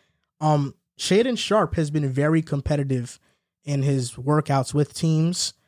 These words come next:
And Kyrie, of course, is, uh, the contract is up in the air.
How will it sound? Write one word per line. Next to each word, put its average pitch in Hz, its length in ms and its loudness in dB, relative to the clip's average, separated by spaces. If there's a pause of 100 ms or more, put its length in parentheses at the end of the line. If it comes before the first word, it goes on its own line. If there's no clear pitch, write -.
(440)
And 165 240 2
Kyrie, 185 400 2
of 135 140 0
course, 143 340 -2
is, 131 220 -2
uh, 123 220 -4 (320)
the - 80 -8
contract 160 580 0
is 135 120 -6
up 135 140 -8
in 131 60 -10
the 127 60 -12
air. 127 160 -12